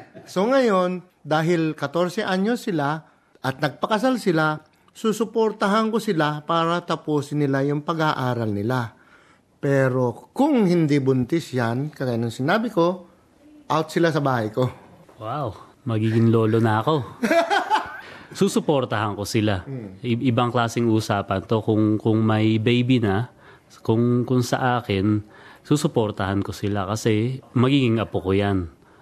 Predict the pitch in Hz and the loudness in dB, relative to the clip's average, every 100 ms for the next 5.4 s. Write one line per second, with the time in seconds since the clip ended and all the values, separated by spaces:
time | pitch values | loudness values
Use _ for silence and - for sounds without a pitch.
0 | _ - 101 - 113 - 98 131 - - | _ -12 -12 -4 -4 -2 -2 -4 -8 -6
1 | - 127 135 123 117 110 107 104 - - | 0 2 2 2 2 2 2 0 -2 -4
2 | 95 87 - 87 - 113 110 110 113 107 | -6 -6 -8 -10 -4 -2 0 2 2 2
3 | 104 101 101 95 92 92 90 - 107 107 | 2 2 0 0 -2 -4 -6 -2 0 2
4 | 107 123 139 - 104 107 98 98 95 95 | 2 2 2 0 -2 0 0 0 0 0
5 | 98 95 98 90 | 0 0 -2 -4